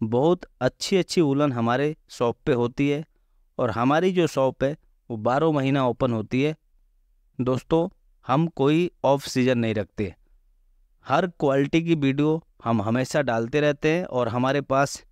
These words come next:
एनी टाइम अवेलेबल होता है। कभी भी आप हमसे संपर्क कर सकते हैं, चौबीस घंटे हमारे कस्टमर सपोर्ट दोस्तों आपकी सेवा में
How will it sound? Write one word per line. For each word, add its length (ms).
एनी 300
टाइम 360
अवेलेबल 500
होता 260
है। 140
कभी 280
भी 180
आप 240
हमसे 280
संपर्क 460
कर 80
सकते 340
हैं, 180
चौबीस 460
घंटे 400
हमारे 360
कस्टमर 500
सपोर्ट 480
दोस्तों 460
आपकी 340
सेवा 320
में 240